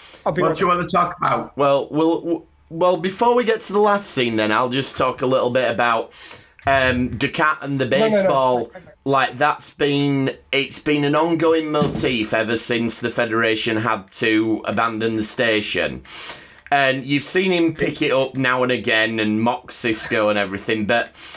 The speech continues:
Speaker 3: in this episode, it almost becomes like a, a blue,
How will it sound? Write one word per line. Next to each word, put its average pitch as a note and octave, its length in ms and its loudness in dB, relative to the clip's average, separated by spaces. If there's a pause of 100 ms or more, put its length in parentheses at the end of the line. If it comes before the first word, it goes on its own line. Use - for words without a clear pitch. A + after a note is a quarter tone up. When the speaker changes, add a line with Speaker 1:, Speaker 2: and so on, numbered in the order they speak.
(300)
Speaker 3:
in E3 280 2
this G3+ 280 0
episode, A#2+ 760 0
it - 180 -2
almost D#3+ 560 0
becomes C#3 760 -2 (580)
like C3+ 520 0
a, C3 300 2
a B2 120 0
blue, A5 360 2